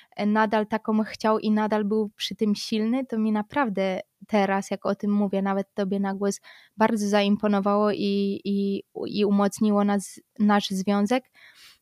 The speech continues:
A o tym, em, teraz mówię to głośno i sobie zdaję sprawę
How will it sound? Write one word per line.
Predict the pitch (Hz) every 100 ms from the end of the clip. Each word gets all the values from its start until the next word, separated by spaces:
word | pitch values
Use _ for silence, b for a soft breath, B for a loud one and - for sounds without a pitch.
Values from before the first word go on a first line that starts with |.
| -
A | 208 214 -
o | 240
tym, | - 269 254 247
em, | - 233 233 233 233 233 233 -
teraz | - 226 226 -
mówię | 226 220
to | 226
głośno | 208 226 220 -
i | 220
sobie | 208 214 220
zdaję | 202 214 214 214
sprawę | - 214 208 214